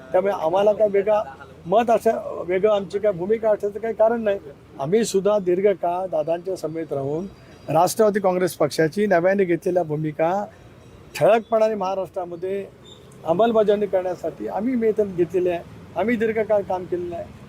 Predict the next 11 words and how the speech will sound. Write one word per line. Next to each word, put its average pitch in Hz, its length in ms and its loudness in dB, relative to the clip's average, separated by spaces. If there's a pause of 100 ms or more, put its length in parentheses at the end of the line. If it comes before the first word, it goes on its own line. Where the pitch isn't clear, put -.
(140)
एकेकाळी 202 380 2
दोन 202 300 0
हजार 202 180 2
चौदामध्ये 202 640 0 (300)
मी 196 160 2
पक्षाचा 214 440 0
अध्यक्ष 196 320 -2
आदरणीय 196 340 2
पवारसाहेबांनी 190 560 -2
नेमला 175 240 -6
होता. 165 160 -6